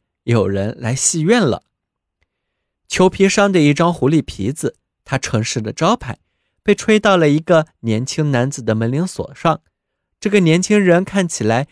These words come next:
像一柄收拢起来的伞，总是做陈道，总是追求真理，是一个楷模。他姨妈这样说他。写着高等学府的招牌被搬到了台球俱乐部，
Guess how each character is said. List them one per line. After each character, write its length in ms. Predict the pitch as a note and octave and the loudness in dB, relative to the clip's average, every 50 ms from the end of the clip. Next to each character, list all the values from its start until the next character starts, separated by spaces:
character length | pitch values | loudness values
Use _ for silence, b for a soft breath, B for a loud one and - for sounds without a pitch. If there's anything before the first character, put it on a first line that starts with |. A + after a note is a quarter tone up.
| _ _ | _ _
像 240 | _ - - C#3+ C3+ | _ -4 -2 0 0
一 60 | B2+ | -2
柄 220 | A#2 - A#2 G#2 G2+ | -2 -4 -6 -6 -6
收 280 | G#2 - - - D3+ | -8 -6 -2 0 2
拢 180 | D#3 C#3 B2+ D#3 | 2 2 0 -2
起 160 | D#3 - - | -4 -6 -6
来 200 | G#2 G2 G#2 A2+ | -4 -4 -4 -4
的 100 | C3 F#3+ | -4 -4
伞， 280 | G#3 - - - - _ _ _ _ _ _ _ | -6 -4 -6 -6 -8 _ _ _ _ _ _ _
总 240 | - - A2+ - - | -6 -4 -4 -4 -4
是 160 | - - A2 | -8 -8 -4
做 180 | - G3 D3+ | 0 0 0
陈 280 | B2+ - - G2 G2 G#2+ | 0 -2 -6 -6 -4 -2
道， 200 | G#2+ A2 - _ _ _ _ _ _ _ _ _ | -4 -4 -4 _ _ _ _ _ _ _ _ _
总 240 | - B2 A2 G2+ | -2 -2 -2 -2
是 160 | G2+ - - A#2 | -4 -6 -6 -2
追 160 | - C#3+ C#3+ | 0 0 0
求 160 | - - G#2+ | 0 0 -4
真 300 | G#2 - E3 F#3 A3 A#3 | -2 0 0 0 2 2
理， 160 | G3 - - _ _ _ _ _ _ _ | 0 -2 -4 _ _ _ _ _ _ _
是 240 | - - - B2 | -6 -2 0 0
一 80 | A2 A2+ | 0 0
个 120 | A#2+ B2+ | -2 -4
楷 280 | A#2 - - - F#2+ F#2 | -4 -4 -6 -8 -8 -8
模。 340 | F#2 F#2 G2 G2+ G#2+ A2+ - _ _ _ _ _ _ | -8 -6 -4 -4 -4 -6 -8 _ _ _ _ _ _
他 180 | _ - A2 | _ -4 -2
姨 220 | G#2+ G#2 G2 G2 G2 | -2 -2 -4 -6 -4
妈 260 | G#2+ A2 G#2 G2+ G2+ | -2 -2 -2 -2 -4
这 160 | A#2 - B2 | -6 -4 -4
样 100 | A2+ G#2+ | -4 -4
说 280 | G#2 - - F3 G#3+ B3 | -6 -4 -2 0 0 0
他。 240 | - - - - _ _ _ _ _ _ _ _ _ _ _ _ _ _ _ _ _ _ _ _ _ _ _ _ _ _ _ _ _ _ | -2 -8 -14 -16 _ _ _ _ _ _ _ _ _ _ _ _ _ _ _ _ _ _ _ _ _ _ _ _ _ _ _ _ _ _
写 240 | _ - - F3 E3+ | _ -2 0 0 2
着 140 | D#3 F#3 F#3+ | 2 2 0
高 220 | F3+ G#3+ A3 A3+ | 2 2 2 2
等 180 | G#3 F3 C3+ B2+ | 0 -2 -4 -4
学 220 | - - D3 E3 | -4 -2 -4 -4
府 120 | - - C3 | -2 -2 -4
的 120 | A2+ A2+ | -4 -2
招 200 | - - E3+ F#3+ | 0 0 0 0
牌 320 | F#3+ - - C3 A2+ A2+ - _ _ _ _ | 0 -2 -4 -4 -4 -4 -8 _ _ _ _
被 100 | - B2+ | -6 -6
搬 300 | A#2+ - C3+ C3 C3 C3+ | -2 0 -2 -2 -2 0
到 140 | C#3 B2+ A2 | 0 0 0
了 100 | G2+ G2+ | 0 -2
台 180 | - - A2+ | -4 -6 -8
球 160 | A2 - - | -8 -8 -10
俱 160 | A#2 - - D3+ | -12 -4 -4 -2
乐 140 | C#3 C#3+ | -2 -2
部， 260 | C#3+ - - D#3 - | -4 0 -2 -2 -2